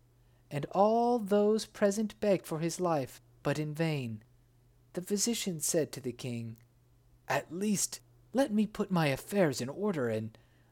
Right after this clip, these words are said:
leave my books to persons who will make good use of them. There is one which I should like to present to your majesty. It contains my curious things.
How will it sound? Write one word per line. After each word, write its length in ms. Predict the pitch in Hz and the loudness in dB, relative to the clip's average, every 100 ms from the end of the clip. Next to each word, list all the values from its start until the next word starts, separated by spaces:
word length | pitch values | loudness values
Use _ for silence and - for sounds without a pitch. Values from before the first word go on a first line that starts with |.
| - | -2
leave 260 | 240 202 | 0 0
my 220 | 151 156 | 2 0
books 400 | 165 - 220 - - | 2 2 2 0 -8
to 100 | 156 | -8
persons 580 | - 202 202 170 143 | -2 0 0 -2 -6
who 140 | - 170 | -4 -2
will 220 | 156 151 | 0 0
make 300 | 175 196 180 | 2 -2 -2
good 200 | 220 190 | -8 -6
use 280 | 214 247 - | -4 -4 -4
of 120 | 123 | -4
them. 260 | 113 104 92 _ _ _ _ _ _ | -4 -4 -6 _ _ _ _ _ _
There 180 | 165 170 | -6 -4
is 160 | 196 196 | -4 -6
one 420 | 220 240 160 110 _ _ - | -4 -2 -2 -4 _ _ -10
which 180 | 165 - | -6 -2
I 100 | 170 | -2
should 240 | - 185 | -2 -4
like 240 | 220 220 - | -4 -4 -6
to 100 | - | -8
present 500 | 220 208 262 233 - | -8 -4 -4 -4 -6
to 120 | 151 | -8
your 260 | 131 139 | -4 -4
majesty. 720 | 156 202 214 135 - - - _ _ - _ - | -4 -4 -4 -6 -10 -14 -18 _ _ -20 _ -6
It 140 | 185 | -4
contains 580 | 185 214 208 233 254 - | 0 0 0 -4 -4 -4
my 220 | 180 165 | -2 -2
curious 540 | 160 - 165 120 117 - | -4 -4 -4 -2 -4 -6
things. 540 | - 196 160 113 - | -2 -2 -2 -4 -10